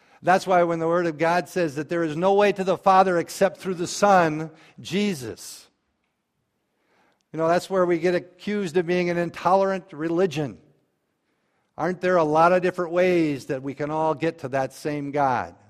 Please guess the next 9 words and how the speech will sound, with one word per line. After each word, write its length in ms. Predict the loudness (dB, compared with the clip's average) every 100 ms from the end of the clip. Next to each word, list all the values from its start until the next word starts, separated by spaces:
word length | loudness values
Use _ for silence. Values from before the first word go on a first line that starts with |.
| _ _ _ _ _ _ _ _ _ _
The 120 | -8
answer 260 | -8 -8 -12
is 140 | -12 -14
no, 320 | -12 -12 -16 _ _ _ _ _ _ _ -16
there's 220 | -16 -12
not. 320 | -10 -10 -14 _ _ _ _ _ _ _ _ _ _ _ -8
There's 240 | -8 -8
one 340 | -6 -6 -6
way 320 | -6 -6 -8